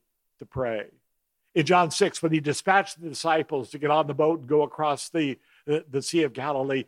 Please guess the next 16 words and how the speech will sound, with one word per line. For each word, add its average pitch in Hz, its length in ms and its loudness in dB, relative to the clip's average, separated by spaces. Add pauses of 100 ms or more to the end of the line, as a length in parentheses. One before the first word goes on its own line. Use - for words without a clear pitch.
(140)
he 185 100 0
went 185 160 2
up 151 120 -2
into 139 180 -2
the 120 120 -6
mountain 120 640 -8 (600)
to - 60 -12
pray. 151 340 -6 (680)
He 175 140 0
sought 156 380 0
time 180 500 -2
with 151 200 -6
the 131 60 -16
Father 139 720 -4 (640)
to - 60 -12
pray. 175 360 -2